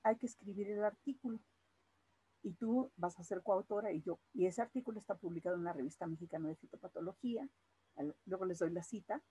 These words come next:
Y pues fueron así como pininos, ¿no? de, de trabajo. Después de eso,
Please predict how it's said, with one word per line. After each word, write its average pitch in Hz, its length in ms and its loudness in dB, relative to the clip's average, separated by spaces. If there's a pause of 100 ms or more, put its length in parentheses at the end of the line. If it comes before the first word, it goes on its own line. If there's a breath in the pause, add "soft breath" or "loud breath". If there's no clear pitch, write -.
(520)
Y 254 280 6
pues 175 240 -2
fueron 180 500 4
así - 200 -8
como 151 260 0
pininos, 170 560 0
¿no? 226 140 -2
de, 151 220 -2 (320)
de 151 200 -2
trabajo. 156 360 2 (320)
Después 247 540 4
de 269 180 4
eso, 294 280 0